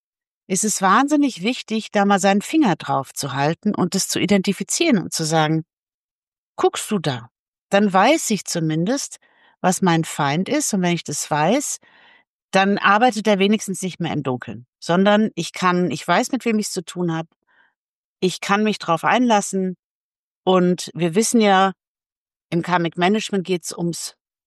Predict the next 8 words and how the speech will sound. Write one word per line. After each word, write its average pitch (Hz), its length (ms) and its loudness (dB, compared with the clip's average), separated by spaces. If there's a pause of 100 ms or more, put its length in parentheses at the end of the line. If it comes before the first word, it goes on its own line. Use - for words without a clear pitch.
(100)
Versuchen, 226 680 2 (560)
ums 165 260 0
Gegenhalten, 220 840 2 (440)
nicht 220 200 2
um 208 160 2
morgens 190 300 2
perfekt - 400 -6
sein, 247 320 0